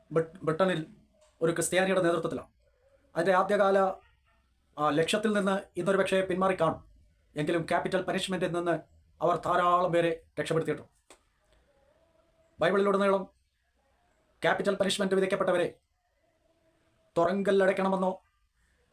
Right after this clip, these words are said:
തടവറയിലിട്ട് പീഡിപ്പിക്കണമെന്നോ ബൈബിളിൽ ഒരു നിയമം ദൈവം കൊടുത്തിട്ടില്ല.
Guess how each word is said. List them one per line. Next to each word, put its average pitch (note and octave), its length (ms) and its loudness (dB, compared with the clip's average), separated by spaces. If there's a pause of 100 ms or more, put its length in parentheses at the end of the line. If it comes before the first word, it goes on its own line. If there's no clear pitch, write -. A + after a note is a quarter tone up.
(220)
തടവറയിലിട്ട് G3 500 2
പീഡിപ്പിക്കണമെന്നോ F#3 840 -2 (640)
ബൈബിളിൽ F#3 500 2
ഒരു F#3 100 2
നിയമം F3+ 360 -2 (260)
ദൈവം E3 200 0
കൊടുത്തിട്ടില്ല. D#3+ 380 -2